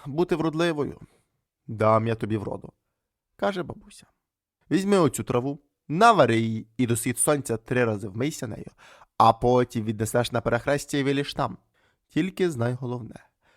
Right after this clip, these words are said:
ти будеш вродлива до тих пір, поки побачиш сама себе, свою вроду".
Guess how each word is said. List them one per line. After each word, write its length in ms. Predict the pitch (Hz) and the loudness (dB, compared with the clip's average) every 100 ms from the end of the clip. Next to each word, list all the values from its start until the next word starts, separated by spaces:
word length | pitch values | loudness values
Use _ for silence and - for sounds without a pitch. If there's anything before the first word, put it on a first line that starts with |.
| _ _ | _ _
ти 220 | - 131 | 2 4
будеш 460 | 127 113 113 113 - | 4 2 0 -2 -2
вродлива 460 | 107 101 107 107 98 | -10 -6 -6 -4 -6
до 420 | 110 113 127 123 | -6 6 8 8
тих 300 | - 151 - | 4 -4 -4
пір, 400 | - 165 180 202 _ - _ | -8 -4 -4 -6 _ -20 _
поки 300 | 247 254 240 | 2 2 0
побачиш 480 | 220 214 214 202 - | 2 2 2 -4 0
сама 320 | 196 208 196 | 2 4 2
себе, 480 | - 117 - - 147 | 2 -4 -6 -14 -18
свою 420 | - - 123 170 | -18 -4 -2 -2
вроду". 400 | 117 120 151 98 | -2 -2 -2 -6